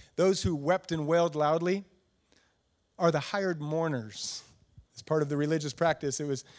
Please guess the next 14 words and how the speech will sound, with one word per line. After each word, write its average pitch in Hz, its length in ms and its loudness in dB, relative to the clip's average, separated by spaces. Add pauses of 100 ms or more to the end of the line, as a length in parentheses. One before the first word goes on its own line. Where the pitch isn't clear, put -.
(160)
something 170 300 2
you 151 100 0
had 175 200 2
to 175 60 -2
do, 165 280 8
especially 180 420 4
as 139 80 -2
a 147 60 0
ruler 165 180 2
of 156 60 2
a 143 60 -4
synagogue, 151 420 0 (180)
is 160 140 2
to 151 180 2